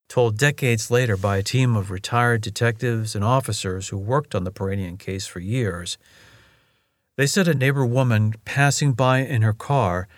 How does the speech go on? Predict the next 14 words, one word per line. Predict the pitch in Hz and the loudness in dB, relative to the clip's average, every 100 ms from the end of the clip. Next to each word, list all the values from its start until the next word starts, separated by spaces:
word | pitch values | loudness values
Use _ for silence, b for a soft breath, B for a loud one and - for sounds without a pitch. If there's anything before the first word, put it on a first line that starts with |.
| b b | b b
said | - 156 139 | -2 -2 0
she | 123 | -2
saw | - 165 175 | 0 2 2
Holly | 123 110 107 104 110 | 2 4 4 2 0
and | 123 123 123 | -2 0 -2
possibly | 110 - 156 170 - 123 113 101 104 | -4 0 4 4 2 -2 0 -2 -2
Zach | 98 95 92 98 - b b b b | -2 -2 -2 -6 -10 b b b b
standing | - 143 131 135 | -4 0 2 2
by | 131 131 | 2 0
the | 120 | 0
fence | - 107 107 | 2 2 2
just | - 98 | -2 -4
before | - 107 127 127 | -6 -4 0 2
noon. | 143 143 87 82 | 4 2 0 -6